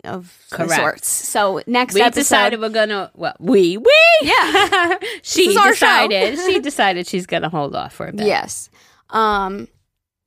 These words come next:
Speaker 1: so yeah, sorry to leave you hanging, but next episode for sure. Um, my second grateful, huh, I wrote my gratefuls this morning. I, you know, you know what's funny? I don't even remember what I wrote down.
Speaker 2: So long ago.
Speaker 1: It was. <laughs> I woke up at, like, seven thirty today.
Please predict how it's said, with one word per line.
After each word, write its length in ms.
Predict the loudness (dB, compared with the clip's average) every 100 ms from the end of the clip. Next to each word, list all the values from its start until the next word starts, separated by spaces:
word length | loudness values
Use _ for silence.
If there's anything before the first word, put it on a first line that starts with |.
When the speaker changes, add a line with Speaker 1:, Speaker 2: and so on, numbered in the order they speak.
| _ _ -12
Speaker 1:
so 140 | -8
yeah, 200 | -6 -8 -6
sorry 200 | -4 -4
to 60 |
leave 120 | -6
you 80 | -8
hanging, 260 | -8 -10 -10
but 100 | -8
next 220 | -8 -10
episode 340 | -12 -12 -12
for 120 | -12 -10
sure. 320 | -8 -10 -12 _ _ _ _ _ _ _ -12 -4
Um, 360 | 0 0 -4
my 200 | -6 -8
second 760 | -10 -2 0 0 -2 -6 -6 -8
grateful, 1080 | -6 -2 -2 -4 -10 -8 -4 -4 -4 -2 -4 -4 -14 _ _ _ _ _ _ _ _ _ _
huh, 200 | -10 -10 _ -12
I 60 | -8
wrote 160 | -4
my 100 | -4
gratefuls 320 | -6 -8 -12 -14
this 140 | -10
morning. 280 | -8 -8 -10
I, 80 | -12 -12
you 140 | -10
know, 100 | -8
you 100 | -10
know 100 | -10
what's 140 | -12 -12
funny? 180 | -10 -10
I 40 | -10
don't 180 | -10 -10
even 180 | -10 -10
remember 520 | -10 -10 -10 -10 -12
what 100 | -12
I 60 | -12
wrote 220 | -14 -10
down. 280 | -8 -10 -12 _ _
Speaker 2:
So 300 | -16 -10 -8
long 320 | -8 -8 -8
ago. 280 | -10 -10 -10 -14 -20 _ _ _ -4
Speaker 1:
It 160 | -2
was. 600 | 0 2 4 4 0 -2
<laughs> 0 |
I 120 | -2 0
woke 180 | 0
up 80 | 0
at, 60 | 2
like, 160 | 0
seven 320 | -2 -2 -2 -2
thirty 340 | 2 4 4
today. 540 | 2 -2 0 2 0